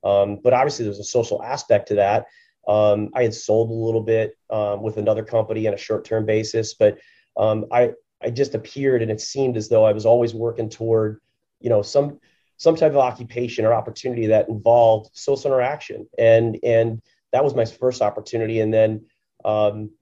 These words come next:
and we'll certainly get into this later, but there's other interests, other opportunities that piqued my interest in terms of,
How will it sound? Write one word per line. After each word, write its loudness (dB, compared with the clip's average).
and -2
we'll -4
certainly -4
get -2
into -4
this -10
later, 2
but 2
there's 0
other 4
interests, -2
other 4
opportunities -4
that -8
piqued -16
my 2
interest -4
in -4
terms -2
of, -2